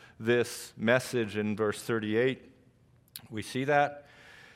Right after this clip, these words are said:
Uh, and Mary said, "Behold, I am the servant of the Lord. Let it be to me according to your word." And the angel departed from her.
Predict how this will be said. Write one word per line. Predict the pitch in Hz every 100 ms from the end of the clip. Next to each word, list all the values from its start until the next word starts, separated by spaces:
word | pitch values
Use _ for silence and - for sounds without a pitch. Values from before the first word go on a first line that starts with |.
| - _ _ _ _ -
Uh, | 135 135 147
and | 131
Mary | 131 147 170
said, | 151 - 147 127
"Behold, | 117 107 - 143 156 160
I | 120 135
am | 151
the | 147
servant | - 139 131 135
of |
the | 127
Lord. | 113 110 110 104
Let | 101
it | 85
be | 117 131
to |
me | 127 123
according | 113 120 107
to |
your | 98
word." | 101 120 127
And | 101
the | 98 117
angel | 151 160 151 156 147
departed | 113 - 117 123 123 120
from | 120 - 90 80
her. | 64